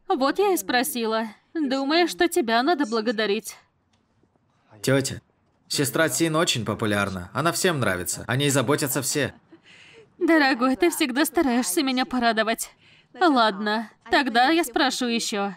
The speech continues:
Speaker 1: Ты должен ответить честно.
Speaker 2: Спрашивайте.
Speaker 1: На работе вы очень заняты и постоянно устаете.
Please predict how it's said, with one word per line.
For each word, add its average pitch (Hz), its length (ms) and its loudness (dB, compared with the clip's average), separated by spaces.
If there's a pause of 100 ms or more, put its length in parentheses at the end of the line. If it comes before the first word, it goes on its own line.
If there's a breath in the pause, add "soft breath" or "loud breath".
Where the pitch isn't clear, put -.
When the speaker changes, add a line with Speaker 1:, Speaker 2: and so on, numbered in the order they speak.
(100)
Speaker 1:
Ты 381 120 4
должен 277 360 2
ответить 339 440 2
честно. 233 540 -2 (400)
Speaker 2:
Спрашивайте. 135 800 0 (1400 soft breath)
Speaker 1:
На 330 200 4
работе 262 800 0
вы 302 160 0
очень 302 300 0
заняты 330 400 2
и 320 40 2
постоянно 285 600 0
устаете. 240 800 -2